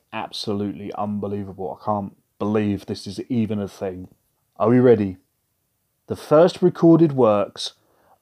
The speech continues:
of Cage. The sound of Nicolas Cage losing his fucking shit." <laughs> So you've, you've guessed it, by the name Cage Grind Noir, Nicky and Bunty, I'm sold. I knew you would be.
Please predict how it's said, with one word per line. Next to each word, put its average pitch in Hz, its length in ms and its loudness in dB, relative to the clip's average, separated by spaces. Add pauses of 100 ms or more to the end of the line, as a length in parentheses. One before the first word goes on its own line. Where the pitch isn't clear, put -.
of 104 200 -6
Cage. 92 600 -4 (400)
The 110 80 -6
sound 135 420 0
of 151 120 -2
Nicolas 156 360 -2
Cage 104 500 -8
losing 113 440 -2
his 107 200 -8
fucking 123 600 -8
shit." - 640 -14
<laughs> - 40 -20 (2750)
So 107 320 0
you've, 139 340 2
you've 135 240 0
guessed 147 300 2
it, 98 180 0
by 131 220 6
the 139 120 2
name 131 500 2
Cage 135 420 0
Grind 127 380 -2
Noir, 113 500 0 (420)
Nicky 127 240 -2
and 117 120 0
Bunty, 117 280 -2
I'm 113 160 -4
sold. 98 520 -2
I 170 140 6
knew 180 320 8
you 147 360 4
would 123 340 2
be. 92 280 -6